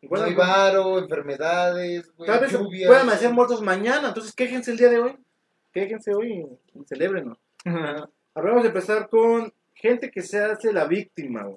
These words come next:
Speaker 1: A mí me cae la gente que de todo piensa que está mal, pero no hace nada, güey, o que diga, "Güey, es que la gente me está atacando". Por ejemplo, Chumel, güey, que se hizo la víctima, güey, porque lo censuraron, güey, pero no te da cuenta, güey, que realmente,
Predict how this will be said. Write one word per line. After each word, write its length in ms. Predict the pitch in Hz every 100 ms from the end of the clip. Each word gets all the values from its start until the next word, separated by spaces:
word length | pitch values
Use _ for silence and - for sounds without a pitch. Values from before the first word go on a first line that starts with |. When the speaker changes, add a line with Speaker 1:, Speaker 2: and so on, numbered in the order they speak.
| _
Speaker 1:
A 60 | 127
mí 120 | 185
me 80 | 226
cae 340 | 220 214 208
la 80 | 190
gente 300 | 165 160 175
que 140 | - 123
de 140 | 120
todo 480 | - 180 175 202 202 _ _ _ _ _ _
piensa 260 | 160 170
que 60 | 165
está 220 | 127 160
mal, 300 | 165 175 180
pero 160 | - 135
no 100 | 143
hace 140 | -
nada, 400 | - 151 151 156
güey, 200 | 147 156 139
o 60 |
que 80 | 131
diga, 580 | 127 123 110 107 101 87 _ _ _
"Güey, 280 | 135 160 170
es 100 | 165
que 420 | 175 143 123 - _
la 140 | 139
gente 220 | 131 165 175
me 60 |
está 120 | 143
atacando". 680 | 156 - - 156 170 170 160 _
Por 120 | 131
ejemplo, 140 | 151 -
Chumel, 420 | 165 160 185 185
güey, 140 | 185 185
que 80 |
se 60 | 151
hizo 120 | 190
la 100 | 175
víctima, 360 | 151 165 190 175
güey, 120 | 175
porque 380 | 151 123 131 117 _ _ _ -
lo 80 | 151
censuraron, 800 | 151 143 151 160 170 180 180
güey, 180 | 175 190
pero 160 | 160 143
no 220 | 143 180
te 100 | 208
da 160 | 202 202
cuenta, 320 | 208 202 208
güey, 160 | 214
que 80 | 220
realmente, 640 | 156 165 175 170 170 120